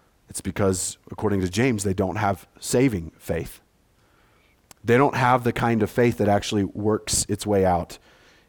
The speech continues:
into their actions. And so just to help us process through what James is really wanting to communicate to us, he's gonna give us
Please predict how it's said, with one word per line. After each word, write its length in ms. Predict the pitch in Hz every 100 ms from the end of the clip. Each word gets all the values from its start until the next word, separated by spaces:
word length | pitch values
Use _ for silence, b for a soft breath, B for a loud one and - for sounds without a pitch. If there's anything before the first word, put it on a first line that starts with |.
| b
into 240 | 95 95
their 160 | 87 82
actions. 680 | 80 78 - 78 76 - - _ _ _ _ _ _ _ _ _ _ _ _ _ b b b b b b b _ -
And 100 | 92
so 300 | 127 110 - -
just 220 | 127 143
to 100 | -
help 380 | - 143 147 135
us 200 | 120 -
process 760 | - 120 117 - 107 101 - -
through 540 | 117 110 95 90 -
what 200 | 104 -
James 400 | 104 98 98 95
is 180 | 87 - b b b b
really 200 | - 131
wanting 320 | 110 113 117 101
to 60 |
communicate 520 | - 113 123 113 98 -
to 140 | 92
us, 100 | 92
he's 140 | 120
gonna 160 | 147 151
give 160 | 120 110
us 160 | 120